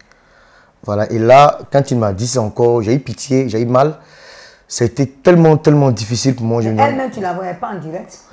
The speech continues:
Speaker 1: Non, non, non, non. C'est,
Speaker 2: Elle,
Speaker 1: c'est,
Speaker 2: tout ce
Speaker 1: c'est
Speaker 2: temps-là,
Speaker 1: après,
Speaker 2: c'est Hmm.
Speaker 1: c'est après, elle a cherché à me voir. Quand elle m'a vu, elle a pleuré.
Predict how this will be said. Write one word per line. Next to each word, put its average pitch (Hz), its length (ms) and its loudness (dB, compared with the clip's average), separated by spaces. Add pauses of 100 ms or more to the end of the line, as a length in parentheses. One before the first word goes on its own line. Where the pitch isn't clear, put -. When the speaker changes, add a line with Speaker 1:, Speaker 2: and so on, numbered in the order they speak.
(260)
Speaker 1:
Non, 123 140 2
non, 127 100 4
non, 120 100 2
non. 107 160 -4 (280)
C'est, - 200 -2
Speaker 2:
Elle, 123 180 6
Speaker 1:
c'est, 135 160 0
Speaker 2:
tout 123 60 2
ce - 60 -4
Speaker 1:
c'est 131 100 4
Speaker 2:
temps-là, 131 140 2
Speaker 1:
après, 160 480 4 (180)
Speaker 2:
c'est 202 60 -12
Hmm. 185 120 -10
Speaker 1:
c'est 147 260 0
après, 160 560 4
elle 139 100 4
a 117 60 4
cherché - 320 -6
à 117 40 -2
me 110 100 -4
voir. 98 280 -4 (600)
Quand 117 200 -4
elle 127 80 4
m'a 110 160 0
vu, 120 380 -4
elle 107 100 -4
a 101 60 -2
pleuré. 113 500 0